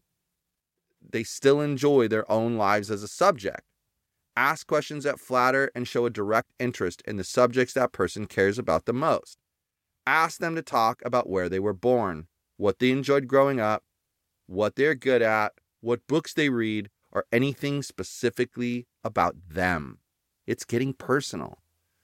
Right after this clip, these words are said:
A quick trip down memory lane is a great way to get a person interested in opening up to you.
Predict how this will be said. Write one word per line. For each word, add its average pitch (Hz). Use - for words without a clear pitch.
A -
quick -
trip 156
down 120
memory 120
lane 127
is 120
a 127
great 117
way 131
to 104
get 104
a 107
person 110
interested 95
in 117
opening 101
up 156
to -
you. 73